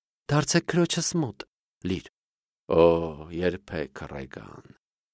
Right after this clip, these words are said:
Նա շքախմբի սկեսը պակսեցրեց, մռայլ հայացքներ գցեց ինձ վրա և օձի լեզվով խայթեց ինձ սրտից։ Թող երկնի բոլոր պատուհասները թափվեն ապերախտ իր գլխի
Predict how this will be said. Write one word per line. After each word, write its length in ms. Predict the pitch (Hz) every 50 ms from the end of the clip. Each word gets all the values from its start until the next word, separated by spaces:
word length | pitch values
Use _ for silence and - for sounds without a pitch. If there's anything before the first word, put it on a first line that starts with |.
| _ _ -
Նա 160 | 107 117 123 131
շքախմբի 760 | 127 - - 139 - 143 139 - - 139 135 123 123 147 151
սկեսը 680 | 135 - - - - - 151 131 131 127 - - 147 139
պակսեցրեց, 1000 | - - 139 - 139 - - - 143 139 131 - - - 127 139 127 107 - - - - - _ _ _ _
մռայլ 400 | - 104 107 110 117 120 120 120 113
հայացքներ 720 | 113 113 120 123 120 110 - - - 139 147 151 156 151
գցեց 440 | 139 156 147 - - 147 147 147 -
ինձ 180 | 147 151 147 117
վրա 260 | 123 135 147 147 151 151
և 160 | 139 135 123
օձի 300 | 139 143 143 - - 160 165
լեզվով 520 | 147 139 139 139 117 117 120 151 160 156 123
խայթեց 680 | - - 135 139 143 139 143 - - 151 156 151 - - - - _
ինձ 280 | 107 104 101 95 90
սրտից։ 800 | - - - - 95 85 80 - _ - 98 90 76 71 71 - - - - _ _ _ _ _ _ _ _ _ _ _ _ _ _ _ _ _ -
Թող 220 | - 98 104 98 95
երկնի 500 | 98 110 110 104 101 - 117 120 127 123
բոլոր 440 | 104 101 113 113 110 110 117 123 113
պատուհասները 920 | - 110 107 107 - 117 101 101 101 104 101 - - 107 107 113 117 110 101
թափվեն 640 | 104 - - 110 107 - - - - 123 120 110 110
ապերախտ 520 | 104 101 104 104 107 131 139 131 - - -
իր 160 | - 131 120 104 -
գլխի 520 | - - 113 107 104 - - - 123 135